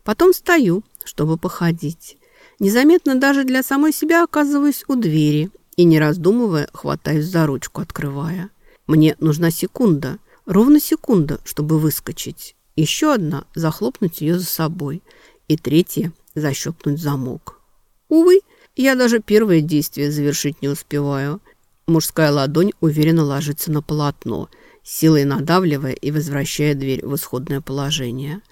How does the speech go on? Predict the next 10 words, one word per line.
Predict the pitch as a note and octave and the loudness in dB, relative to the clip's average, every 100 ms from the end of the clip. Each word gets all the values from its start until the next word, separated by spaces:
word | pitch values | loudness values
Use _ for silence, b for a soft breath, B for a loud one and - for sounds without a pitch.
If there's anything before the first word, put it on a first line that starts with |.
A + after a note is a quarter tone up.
| b b _ | b b _
А | A3+ | 0
потом | C#4 D4 F#4+ D4 | 0 2 2 4
в | |
мои | C#4+ C#4+ | 2 2
плечи | C#4 D4+ - | 0 0 -2
вцепляются | C4+ - G#3+ A3+ A#3+ A#3 - - | -6 -8 -4 -2 -2 -4 -10 -4
изящные | F3+ F3 F#3 - F#3 F3+ | -2 0 0 0 -2 -2
пальцы, | - D#3+ D#3+ - - E3+ - _ | -6 -6 -6 -10 -10 -12 -14 _
разворачивая | E3 D#3+ D3+ D3 D3 - C#3+ C#3 | 2 2 4 2 0 -2 -2 0
лицом | C#3+ - - F3 | -2 -2 0 0